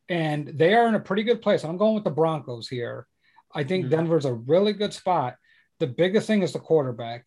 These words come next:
Speaker 1: Th-, th-, that's what they're missing. When you can step in there and you have, um, Javonte, the running back, Williams,
Speaker 2: Javonte
Speaker 1: I think.
Speaker 2: Williams. Yep.
Speaker 1: Yep, Javonte Williams, Cortland Sutton, Jerry Jeudy, Noah Fant.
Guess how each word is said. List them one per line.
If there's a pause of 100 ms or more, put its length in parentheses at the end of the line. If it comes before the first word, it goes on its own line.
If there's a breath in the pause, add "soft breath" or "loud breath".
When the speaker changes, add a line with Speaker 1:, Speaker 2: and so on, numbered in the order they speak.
(140)
Speaker 1:
Th-,
th-,
that's
what
they're
missing.
When
you
can
step
in
there
and
you
have, (420)
um, (260)
Javonte,
the
running
back, (240 soft breath)
Williams,
Speaker 2:
Javonte
Speaker 1:
I
think.
Speaker 2:
Williams. (220)
Yep.
Speaker 1:
Yep, (100)
Javonte
Williams, (280 loud breath)
Cortland
Sutton,
Jerry
Jeudy,
Noah
Fant.